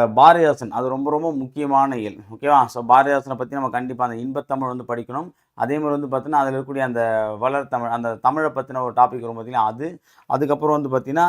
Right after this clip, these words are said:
இலக்கண டாபிக், அது நீங்க எல்லா இயல்லுமே வந்து இயல் இலக்கணமும் மொழித்திறன் பயிற்சியும் நம்ம வந்து கண்டிப்பா படிச்சிடணும். அதே மாதிரி திருக்குறள்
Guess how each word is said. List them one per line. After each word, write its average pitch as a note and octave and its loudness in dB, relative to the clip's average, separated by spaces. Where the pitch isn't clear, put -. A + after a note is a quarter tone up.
இலக்கண D#3+ 0
டாபிக், A#2+ 0
அது B2+ 4
நீங்க B2+ -4
எல்லா D3+ 2
இயல்லுமே C#3 -4
வந்து C#3 -8
இயல் D3 -2
இலக்கணமும் C3+ -8
மொழித்திறன் D#3+ -2
பயிற்சியும் C3+ -4
நம்ம C3 -4
வந்து A#2+ -6
கண்டிப்பா B2 -4
படிச்சிடணும். A#2 -10
அதே D3 -10
மாதிரி D3 -6
திருக்குறள் D#3+ -2